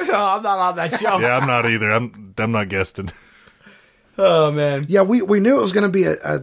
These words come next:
Speaker 3: a cheesy, bad movie, but like Chris said, we thought it was gonna be, like, in a fun way, not in a, "Oh, dear
Speaker 1: Slog.
Speaker 3: God."
Speaker 1: This was a fucking slog.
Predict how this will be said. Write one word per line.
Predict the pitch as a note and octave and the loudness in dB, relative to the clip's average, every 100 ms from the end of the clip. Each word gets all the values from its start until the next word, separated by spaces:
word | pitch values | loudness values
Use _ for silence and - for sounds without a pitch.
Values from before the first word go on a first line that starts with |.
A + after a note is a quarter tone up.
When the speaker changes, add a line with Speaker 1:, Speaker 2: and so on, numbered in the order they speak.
| - | -6
Speaker 3:
a | C#3+ C3 _ _ - | -8 -8 _ _ -8
cheesy, | - D#3+ E3 D#3+ D#3+ D3+ | -6 -2 -2 -2 -2 -4
bad | D3 B2 C3 C3+ B2+ | -8 -8 -8 -10 -8
movie, | B2+ C#3+ D#3+ D3+ - _ _ _ _ | -8 -4 -4 -4 -10 _ _ _ _
but | C3 C3+ C#3 F3 D#3 | -20 -14 -4 -2 0
like | D#3 D3 | 0 2
Chris | C4+ - | 0 0
said, | C3+ | -4
we | D#3 | -2
thought | F#3+ F3+ | 2 2
it | |
was | D3 | 0
gonna | D3+ | -4
be, | B2+ A#2+ A2 - | -6 -12 -12 -8
like, | - - | -8 -8
in | C3+ | -12
a | |
fun | - - A#3+ F#3 | -6 2 2 2
way, | C#3 G2+ D#2 _ _ _ _ _ B2+ | -4 -6 -16 _ _ _ _ _ -10
not | C#3 G3 A3+ | -2 0 2
in | F#3+ | 0
a, | E3+ D#3 A#2 G2+ - | -2 -6 -10 -20 -12
"Oh, | E3 F3+ | -6 -4
dear | C#3+ D#3+ | -2 2
Speaker 1:
Slog. | D#3+ B2+ G#2+ | 2 0 -4
Speaker 3:
God." | D#3+ F3+ A#2+ G2 | 0 0 0 -2
Speaker 1:
This | F#3+ A#3 | -2 -2
was | D4+ | -2
a | B3+ | -6
fucking | - F#3+ F3+ D3 | -2 -2 -2 -4
slog. | - D3+ D#3+ A2+ F#2 | -4 0 0 0 -6